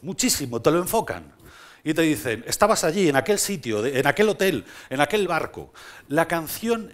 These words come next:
es un nublado de recuerdos, ¿no?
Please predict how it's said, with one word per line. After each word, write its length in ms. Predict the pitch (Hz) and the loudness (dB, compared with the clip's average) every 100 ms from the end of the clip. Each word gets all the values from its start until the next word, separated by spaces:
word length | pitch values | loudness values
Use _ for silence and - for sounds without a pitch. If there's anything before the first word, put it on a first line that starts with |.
| - | -6
es 300 | 190 - - | -4 -4 -4
un 340 | 196 185 175 | -6 -8 -6
nublado 540 | 160 143 170 160 101 92 | -6 0 2 2 0 -2
de 80 | |
recuerdos, 640 | 90 87 92 78 73 78 78 | -4 -4 -4 -4 -6 -12 -12
¿no? 180 | 139 | -12